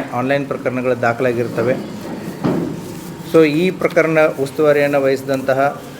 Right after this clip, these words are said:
ನಮ್ಮ ಡಿ ಎಸ್ ಪಿ ಸೆನ್ ಸುನಿಲ್ ಕಾಂಬ್ಳೆ ಮತ್ತು ಡಿ ಎಸ್ ಪಿ ಸೆನ್ ಆದಂತಹ ರಮೇಶ್ ಅವುಜಿ ಅವರ ನೇತೃತ್ವದಲ್ಲಿ ಅವರ ಪೊಲೀಸ್ ಅಧಿಕಾರಿ ಮತ್ತು ತನಿಖಾ ತಂಡ ಈ ಐದು ಪ್ರಕರಣಗಳನ್ನು ಭೇದಿಸುವಲ್ಲಿ ಯಶಸ್ವಿಯಾಗಿದೆ. ಈ ಪ್ರಕರಣಗಳ ಮಾಹಿತಿ ಈ ರೀತಿ ಇರುತ್ತೆ.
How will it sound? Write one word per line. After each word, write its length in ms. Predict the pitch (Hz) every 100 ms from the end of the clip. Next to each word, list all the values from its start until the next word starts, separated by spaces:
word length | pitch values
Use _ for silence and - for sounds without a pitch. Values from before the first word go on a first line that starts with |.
| -
ನಮ್ಮ 300 | 127 131 127
ಡಿ 200 | 120 127
ಎಸ್ 180 | 147 143
ಪಿ 140 | 147
ಸೆನ್ 220 | 131 135
ಸುನಿಲ್ 380 | 131 131 139 135
ಕಾಂಬ್ಳೆ 300 | 139 131 135
ಮತ್ತು 500 | 131 127 117 147 110 - - - - - -
ಡಿ 120 | 127
ಎಸ್ 180 | 151 151
ಪಿ 120 | 151
ಸೆನ್ 300 | 139 139 139 139
ಆದಂತಹ 640 | 123 131 131 127 139 139 -
ರಮೇಶ್ 420 | 120 123 147 147 -
ಅವುಜಿ 280 | 123 131 139
ಅವರ 180 | 127 127
ನೇತೃತ್ವದಲ್ಲಿ 760 | 123 120 127 127 120 120 147 - -
ಅವರ 200 | 123 135
ಪೊಲೀಸ್ 380 | 131 131 131 143
ಅಧಿಕಾರಿ 400 | 123 127 143 135
ಮತ್ತು 320 | 131 127 123
ತನಿಖಾ 300 | 120 120 131
ತಂಡ 280 | 123 123 123 135 117 135
ಈ 60 |
ಐದು 300 | 123 127 151
ಪ್ರಕರಣಗಳನ್ನು 840 | 156 - 135 135 131 127 127 127 113
ಭೇದಿಸುವಲ್ಲಿ 580 | 123 131 135 123 120 113
ಯಶಸ್ವಿಯಾಗಿದೆ. 760 | 104 135 139 123 113 113 127 - - - - - - - -
ಈ 60 | 139
ಪ್ರಕರಣಗಳ 540 | 139 139 151 151 151
ಮಾಹಿತಿ 520 | 147 139 139 139 131
ಈ 40 | 135
ರೀತಿ 240 | 143 143
ಇರುತ್ತೆ. 300 | 131 123 -